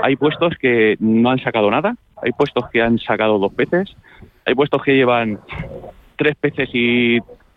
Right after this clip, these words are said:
y se va bien, o sea, el agua se ha enfriado en las últimas cuatro semanas, ha bajado seis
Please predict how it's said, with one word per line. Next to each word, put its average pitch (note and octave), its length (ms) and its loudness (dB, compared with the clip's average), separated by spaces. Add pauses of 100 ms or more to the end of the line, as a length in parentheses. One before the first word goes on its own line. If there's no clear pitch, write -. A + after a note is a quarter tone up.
(200)
y C#3+ 120 2
se C3+ 120 -2
va B2+ 200 2
bien, D#3 280 0
o B2+ 60 -2
sea, G#2+ 560 -2 (640)
el B2 160 2
agua C3 360 0
se C3+ 100 -4
ha C3 40 2
enfriado C3 880 2
en A2+ 160 2
las G#2+ 220 -2
últimas B2+ 460 0 (300)
cuatro B2 360 0
semanas, A#2+ 460 0
ha A#2 40 2
bajado A#2 300 -2 (100)
seis C#3 240 -2